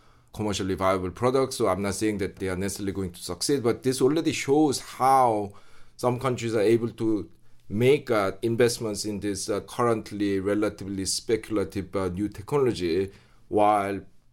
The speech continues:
British, uh, companies and government are not. So I think that that is a, a distinctively British problem, and we'll have to all sit down and bash our heads together to solve that.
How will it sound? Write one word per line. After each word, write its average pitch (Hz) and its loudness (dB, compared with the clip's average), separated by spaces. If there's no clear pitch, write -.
British, 104 -6
uh, 92 -4
companies 98 -6
and 90 -6
government 98 -4
are 95 -4
not. 104 0
So 104 -2
I 104 -2
think 160 -4
that 92 0
that 120 2
is 123 -2
a, 101 0
a 101 -2
distinctively 104 -2
British 104 -2
problem, 92 0
and 92 -4
we'll 113 0
have 120 -2
to 104 -4
all 110 -2
sit - -4
down 101 0
and 95 -4
bash 110 4
our 107 2
heads 127 2
together 92 -2
to 95 -4
solve 120 0
that. - -8